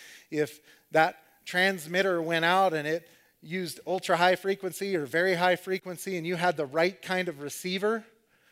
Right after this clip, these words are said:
you could hear what was being said. Nothing short of a miracle in the mi-, in the minds of the people of the time. And today, uh, I would argue that, um, there is, uh, probably thousands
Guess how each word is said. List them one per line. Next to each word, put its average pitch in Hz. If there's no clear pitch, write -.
you 170
could 165
hear 156
what 180
was 156
being 160
said. 160
Nothing 208
short 214
of 151
a 160
miracle 170
in 151
the 147
mi-, 180
in 160
the 147
minds 170
of 151
the 170
people 202
of 135
the 143
time. 143
And 165
today, 180
uh, 160
I 180
would 185
argue 185
that, 165
um, 143
there 180
is, 160
uh, 156
probably 180
thousands 185